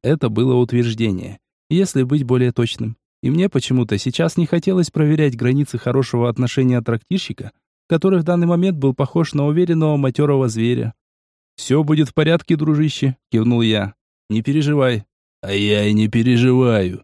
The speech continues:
сухо ответил Ставр. «Я предупредил. Тебе повторить?» указал он на пустую кружку Свейна. «А я бы лучше морса выпил», попросил я, передумав пить эль. «Хорошо». Снова превратившись в радушного хозяина трактира,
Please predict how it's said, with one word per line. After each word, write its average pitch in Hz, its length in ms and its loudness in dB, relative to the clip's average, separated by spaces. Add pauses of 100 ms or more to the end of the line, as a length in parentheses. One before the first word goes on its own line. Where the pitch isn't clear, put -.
(120)
сухо 135 400 0
ответил 107 420 -2
Ставр. 90 460 -8 (380)
«Я 104 440 0
предупредил. 117 880 0 (340)
Тебе 95 300 -2
повторить?» 101 680 0 (240)
указал 117 460 2
он 117 120 2
на 110 80 0
пустую 120 440 0
кружку 123 340 -2
Свейна. 104 500 0 (760)
«А 113 120 -2
я 143 220 2
бы 151 120 0
лучше 127 380 2
морса 135 440 2
выпил», 135 420 0 (140)
попросил 113 480 0
я, 131 200 2
передумав 113 600 -4
пить - 240 -4
эль. 92 200 -4 (500)
«Хорошо». 117 840 0 (200)
Снова 135 400 2
превратившись 120 800 -2
в 110 40 -2
радушного 117 540 -2
хозяина 117 500 0
трактира, 156 540 -4